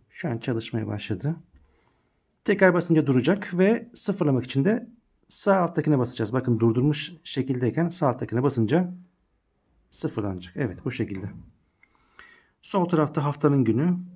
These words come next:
pazartesi, salı neyse. Sağ altta ayın günü var. Şuradaki saatimizin saniyesi. Şu alt tarafta kronometrenin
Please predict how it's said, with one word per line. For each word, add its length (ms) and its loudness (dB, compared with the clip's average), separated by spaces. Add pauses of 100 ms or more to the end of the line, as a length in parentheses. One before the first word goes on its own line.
(260)
pazartesi, 460 -6
salı 280 -4
neyse. 380 -6 (1120)
Sağ 220 0
altta 640 -2 (160)
ayın 260 6
günü 200 0
var. 400 -8 (720)
Şuradaki 840 -6 (1040)
saatimizin 560 -2
saniyesi. 720 0 (880)
Şu 180 -20
alt 220 -2
tarafta 580 -2 (300)
kronometrenin 840 -2